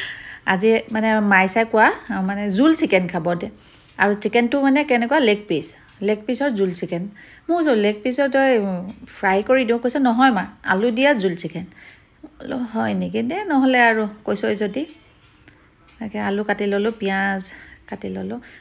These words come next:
আৰু মাংস, আ, গৰম পানীত মই ভিজাই থওঁ অকণমান নেমু দি পেলাই। এইটো কণীও বইল হ'ব দিছোঁ। মানে চবখিনি বনাই লওঁ আৰু, খোৱাটো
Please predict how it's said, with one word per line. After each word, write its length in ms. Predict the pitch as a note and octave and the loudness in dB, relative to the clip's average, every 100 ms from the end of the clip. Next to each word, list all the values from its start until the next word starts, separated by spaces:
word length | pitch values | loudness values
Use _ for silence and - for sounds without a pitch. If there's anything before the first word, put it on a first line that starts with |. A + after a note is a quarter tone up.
| - | -4
আৰু 120 | A3 | 0
মাংস, 360 | G3 G3 G3+ A3+ | 0 -2 -4 -2
আ, 400 | A#3+ E4+ F#4 A#3 G#3 G3+ G3 F#3+ - | 0 0 -2 0 0 -2 -6 -10 -6
গৰম 220 | G3+ G3 | -2 -2
পানীত 220 | F#3+ F#3 F#3+ | -2 -6 -4
মই 100 | G3+ | -6
ভিজাই 300 | G3 F#3+ F#3+ | -6 -4 -4
থওঁ 180 | F#3+ G#3 | -4 -8
অকণমান 320 | G3 F#3+ F#3+ | -6 -4 -4
নেমু 240 | F#3 F#3 F#3 | -4 -4 -4
দি 120 | F3 | -6
পেলাই। 260 | F#3 F3+ F#3 - - - _ _ _ - | -8 -10 -12 -20 -20 -20 _ _ _ -16
এইটো 140 | G3 | -12
কণীও 340 | - G#3 G#3 | -4 -2 0
বইল 240 | G3+ F#3+ F#3+ | 0 0 0
হ'ব 180 | F3+ F#3 | -2 -4
দিছোঁ। 300 | F3 - F3+ - _ _ _ _ _ _ _ _ _ _ _ _ - - | -4 -6 -10 -14 _ _ _ _ _ _ _ _ _ _ _ _ -20 -8
মানে 160 | G#3+ A3+ | -4 0
চবখিনি 380 | C#4+ C#4 D#4 D4+ | 0 2 2 4
বনাই 320 | A3+ G#3+ A#3 | 6 6 6
লওঁ 220 | A#3+ A3+ | 4 4
আৰু, 220 | G3+ F#3+ | 4 2
খোৱাটো 600 | F3+ - A#3 A3+ A3+ A#3 | -2 -2 2 6 4 4